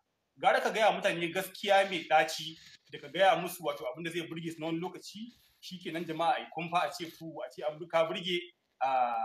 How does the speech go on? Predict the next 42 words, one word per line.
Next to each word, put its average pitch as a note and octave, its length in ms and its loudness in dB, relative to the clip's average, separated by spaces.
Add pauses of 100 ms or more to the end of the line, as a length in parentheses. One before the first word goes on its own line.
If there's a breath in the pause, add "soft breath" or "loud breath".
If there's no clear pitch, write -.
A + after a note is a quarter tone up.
(280)
wato C3+ 340 -10
shikenan D#3 360 -8
kuma D#3+ 160 -4
abin C3+ 160 -8
ya B2 80 -12
ci. - 100 -18
Kuma B3 160 -8
idan A#3+ 180 0
za - 120 6
a G3+ 80 2
tuna F3+ 220 4
bayan D#3 260 4
wannan, D#3 240 -4 (140)
ba C3 100 -2
wannan A#3+ 160 2
ne G#3 60 0
karo G#3 160 -4
na F3+ 80 -4
farko F3 200 -8
da D#3 60 -6
na D3+ 60 -10
taɓa D#3 180 -14
fitowa C#3+ 360 -6
na D3+ 60 -8
yi D#3 140 -10
bayani C#3+ 400 -4
akan - 240 -18
abin C#3 120 -18
da - 60 -20 (180)
ba - 80 -20
su - 120 -20
da B3 60 -20
shi - 180 -20
ba. - 80 -20 (640)
Lokacin B3+ 320 2
da F3+ 80 4
ana G3+ 160 6
yin D#3+ 240 2
rusau - 320 -4
a - 80 -6
jihar D#3 320 -4
Kano, B2+ 240 -14